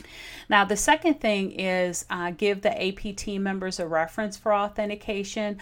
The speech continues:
So it makes it easier for the A P T members to remember what information can be used to authenticate the caller.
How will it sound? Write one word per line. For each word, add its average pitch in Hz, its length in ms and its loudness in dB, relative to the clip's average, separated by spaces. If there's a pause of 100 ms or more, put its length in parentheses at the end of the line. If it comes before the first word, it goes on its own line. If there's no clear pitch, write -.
(240)
So 196 420 4
it 220 180 0
makes 370 300 0
it 262 100 0
easier 220 520 -2
for 226 180 -2
the 208 220 0
A 208 100 -2
P 214 220 -10
T 208 260 -6
members 208 440 -4
to - 120 -4
remember 180 560 -2
what 160 420 2
information 196 800 -6
can 180 320 -4
be 175 100 -6
used 175 460 -6
to 208 80 -2
authenticate 196 680 -4
the 185 60 -8
caller. 190 600 0